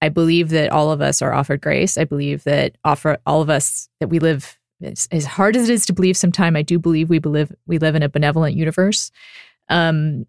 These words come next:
and that even people who do horrible things can p-, ultimately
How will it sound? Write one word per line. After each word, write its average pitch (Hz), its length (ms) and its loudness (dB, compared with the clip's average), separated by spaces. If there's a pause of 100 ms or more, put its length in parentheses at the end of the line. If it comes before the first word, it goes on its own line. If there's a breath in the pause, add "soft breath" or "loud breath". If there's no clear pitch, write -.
and 160 500 2
that 147 540 -2 (1300)
even 208 340 2
people 196 320 2
who 175 160 2
do 175 320 4
horrible 160 520 0
things 196 800 -2 (480)
can 156 320 0
p-, - 120 -16 (320)
ultimately 170 720 0